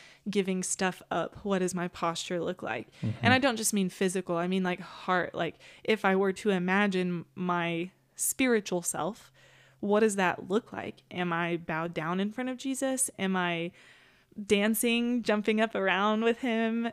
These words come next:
Speaker 1: in a song of praise? Am I arms crossed, legs crossed,
Speaker 2: Stiff as a board.
Speaker 1: stiff as a board and just gritting out the words? Like,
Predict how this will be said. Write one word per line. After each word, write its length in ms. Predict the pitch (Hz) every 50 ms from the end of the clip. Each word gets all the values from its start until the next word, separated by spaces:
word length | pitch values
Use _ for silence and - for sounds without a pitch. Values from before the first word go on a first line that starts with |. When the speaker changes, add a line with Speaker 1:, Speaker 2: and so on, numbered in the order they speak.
| _ -
Speaker 1:
in 120 | 220 202
a 60 | 202
song 260 | 196 - 196 185 185 180
of 140 | 175 _
praise? 560 | - - 196 196 196 208 226 233 247 254 - - - - -
Am 240 | - 202 208 202 196
I 540 | 196 185 185 180 180 180 180 175 170 165 - - - -
arms 300 | 185 175 175 175 165 -
crossed, 460 | - - 180 170 165 175 - - -
legs 300 | 175 180 165 175 170 -
crossed, 640 | - - - 175 165 165 175 175 - - - - - - - _ _ _ -
Speaker 2:
Stiff 320 | - - - - 113 110
as 100 | 113 104
a 40 | 110
board. 300 | 107 110 104 104 104 107
Speaker 1:
stiff 320 | 120 117 - 226 202 - -
as 120 | 196 185
a 60 | 190
board 420 | 175 - 185 180 175 180 185 190 185
and 300 | 180 175 175 175 160 -
just 240 | - 185 180 - 190
gritting 360 | - 180 185 175 170 175 170
out 180 | 165 165 170 -
the 100 | 175 160
words? 380 | 170 175 190 214 247 226 - 196
Like, 180 | 175 170 -